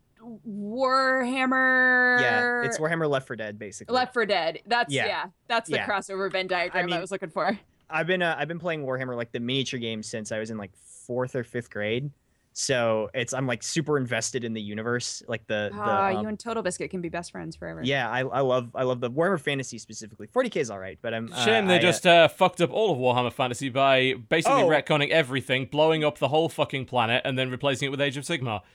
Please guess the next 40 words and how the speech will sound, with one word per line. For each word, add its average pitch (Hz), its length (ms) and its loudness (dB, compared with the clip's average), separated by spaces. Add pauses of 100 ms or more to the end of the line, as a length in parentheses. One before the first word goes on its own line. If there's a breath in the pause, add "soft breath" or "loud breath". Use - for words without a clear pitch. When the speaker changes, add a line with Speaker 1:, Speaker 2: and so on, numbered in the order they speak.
(140 soft breath)
Speaker 2:
Yeah, 185 180 0
Age 190 200 0
of 196 80 -2
Sigmar. 160 480 -2
Basically, 165 640 -4
I, 143 320 0 (240)
I, 170 180 -2 (100)
my 190 180 -2
friend 214 240 -4
w-, 214 160 -2
told 220 160 -6
me, 196 60 -6
he 190 60 -4
was 180 100 -4
like, 185 140 -4
"Oh 220 100 2
yeah, 214 140 4
so 202 140 -4
Warhammer's 202 380 -2
dead 139 200 -4
now." 127 100 -6
I - 20 -6
was 127 140 -8
like, 123 180 -8
"What? 339 280 0
No." 123 360 -4
And 143 100 -2
he's 143 120 -10
like, 127 120 -6
"Go 117 80 -8
check 135 220 -10
the 131 60 -14
site." 143 320 -2
And 147 100 -6
I 151 40 -4
was 147 100 -8
like, 147 100 -4
Speaker 3:
Yeah, 160 240 6
Speaker 2:
There's 170 220 2
Speaker 3:
literally 165 360 4